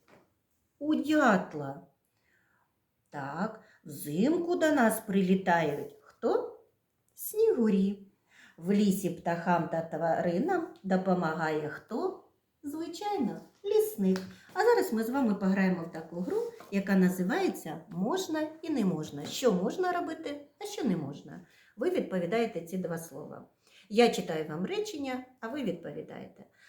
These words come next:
Ламати гілочки дерев не можна. Вішати гадівнички птахам. Милуватися красою природи. Здирати кору дерев.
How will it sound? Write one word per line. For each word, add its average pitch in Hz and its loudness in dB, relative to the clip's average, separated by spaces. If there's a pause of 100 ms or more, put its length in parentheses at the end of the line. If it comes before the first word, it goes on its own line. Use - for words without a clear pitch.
(140)
Ламати 285 4
гілочки 240 2
дерев 254 2 (1040)
не 151 -12
можна. 190 -6 (540)
Вішати 262 4
гадівнички 226 4
птахам. 254 -4 (480)
Милуватися 240 6
красою 220 0
природи. 180 -2 (760)
Здирати 190 4
кору 196 2
дерев. 202 2